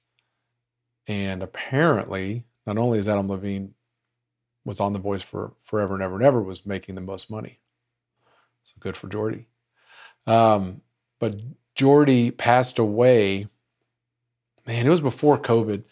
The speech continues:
and before this song. So twenty, what year was this song? Twenty twenty-one.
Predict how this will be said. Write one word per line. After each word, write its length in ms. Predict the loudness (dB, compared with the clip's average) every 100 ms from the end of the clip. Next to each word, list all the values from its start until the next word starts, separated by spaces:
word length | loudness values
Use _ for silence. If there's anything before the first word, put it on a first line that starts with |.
| _ _ _ _ _ _ _ _ _ _
and 120 | -4
before 300 | -2 2 2
this 180 | 2 -4
song. 320 | -6 -8 -8
So 280 | -8 -8 -8 _ -20
twenty, 680 | -2 0 2 2 2 2
what 180 | 0 -4
year 160 | -2 0
was 220 | 0 -2
this 180 | -6 -6
song? 540 | -6 -4 -4 -8 -12 _ _ _ _ _ _ _ _ _ _
Twenty 200 | -8 -6
twenty-one. 880 | -6 -8 -8 -8 -8 -6 -6 -8 -12